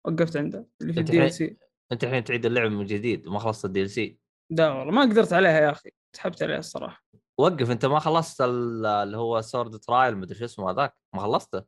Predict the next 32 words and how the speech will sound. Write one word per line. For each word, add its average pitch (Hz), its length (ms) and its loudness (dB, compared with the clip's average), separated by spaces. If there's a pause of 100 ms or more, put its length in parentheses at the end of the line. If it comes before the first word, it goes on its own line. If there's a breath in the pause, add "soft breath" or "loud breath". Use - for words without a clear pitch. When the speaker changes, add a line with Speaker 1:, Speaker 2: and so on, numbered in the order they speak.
Speaker 1:
سورد 151 640 -6
ترايل 175 400 4
اللي 190 80 6
هو 240 160 8
اللي 196 440 6
دي 175 160 2
ال 202 80 2
سي 240 120 2
اللي 180 100 4
يجيك 202 180 0
فيه 214 120 0
شراينز 180 480 4
جديدة، 160 300 4
صح؟ 185 260 0 (100)
اللي 160 100 -4
يجيك 165 160 -2
أربع 170 280 2
شراينز 156 500 -2
جديدة. 160 320 -4 (360)
Speaker 2:
اترك 123 360 0
الأربع 104 340 2
شراين. 98 520 -2
فيها 135 200 2
اللي 120 140 0
هو 120 100 2
التحدي 110 560 -6
حق، 92 280 -10
إيش 90 540 -2
اسمه 147 220 -2
السيف 113 400 -4
حق 95 180 -8
زلدة؟ 87 420 -6